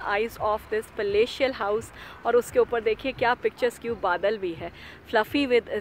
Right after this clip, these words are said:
sunlight in it। ये देखिए, लगता है अल्लाह की ख़ास रहमत है इनके ऊपर, बादल भी सीधा उनके ऊपर है।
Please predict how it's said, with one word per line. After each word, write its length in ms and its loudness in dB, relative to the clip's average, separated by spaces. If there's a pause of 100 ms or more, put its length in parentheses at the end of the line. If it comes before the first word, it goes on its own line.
sunlight 500 0
in 140 -6
it। 100 -16
ये 220 -4
देखिए, 380 -14 (720)
लगता 280 0
है 120 2
अल्लाह 200 4
की 140 -4
ख़ास 360 2
रहमत 320 -6
है 120 -8
इनके 220 -8
ऊपर, 300 -6
बादल 360 0
भी 120 -2
सीधा 460 2
उनके 260 -2
ऊपर 300 -6
है। 120 -10